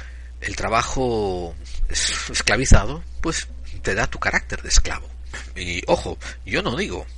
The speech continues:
yo no digo que hay que vivir, eh, sin trabajar, ¿no? Hay de-, yo no digo que hay que escaparle al trabajo. Esa es una retórica bien fascista y s-,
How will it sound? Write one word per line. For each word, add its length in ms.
yo 100
no 120
digo 280
que 100
hay 60
que 140
vivir, 400
eh, 100
sin 180
trabajar, 440
¿no? 80
Hay 80
de-, 140
yo 160
no 80
digo 240
que 100
hay 60
que 80
escaparle 480
al 120
trabajo. 580
Esa 180
es 140
una 160
retórica 800
bien 340
fascista 840
y 340
s-, 320